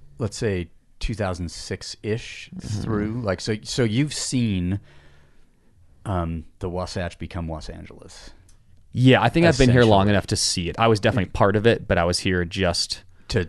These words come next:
Speaker 1: actually see the big change,
Speaker 2: Yeah,
Speaker 1: like, and
Speaker 2: sure.
Speaker 1: which is, it's, it's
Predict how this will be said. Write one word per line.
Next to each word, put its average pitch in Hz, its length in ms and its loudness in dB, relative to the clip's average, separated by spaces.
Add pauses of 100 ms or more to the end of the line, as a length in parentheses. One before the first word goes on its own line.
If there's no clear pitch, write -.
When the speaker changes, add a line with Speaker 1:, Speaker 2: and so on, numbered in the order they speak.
Speaker 1:
actually 101 320 -2
see 117 320 -2
the 90 100 -4
big 82 300 -8
change, 90 240 -4
Speaker 2:
Yeah, 80 240 -2
Speaker 1:
like, 78 80 -2
and 76 100 -4
Speaker 2:
sure. - 440 -6 (200)
Speaker 1:
which 113 220 -10
is, 113 240 -8 (400)
it's, - 260 -8 (320)
it's - 240 -10